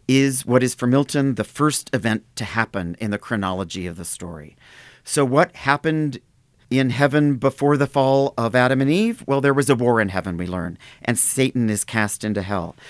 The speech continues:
Milton also asks this question, "What happens in heaven before the war in heaven, and why does a war erupt in the first place?" And he gives us this explanation. For no reason at all, or at least no apparent reason that is made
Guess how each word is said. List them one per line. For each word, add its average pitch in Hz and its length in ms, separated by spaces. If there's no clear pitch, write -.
Milton 156 280
also 160 380
asks - 360
this 156 220
question, 92 520
"What - 320
happens 135 640
in 139 140
heaven 120 520
before 143 420
the 131 100
war 131 260
in 107 100
heaven, 90 420
and 113 200
why 113 240
does 110 160
a 104 60
war 104 340
erupt 98 360
in 95 100
the 87 60
first - 300
place?" - 320
And 127 140
he 127 60
gives 117 240
us 120 120
this 107 200
explanation. 92 720
For 139 160
no 135 180
reason 175 380
at 160 100
all, 185 280
or 175 60
at - 80
least 131 200
no 123 180
apparent 117 380
reason 165 400
that 117 100
is 110 100
made 117 220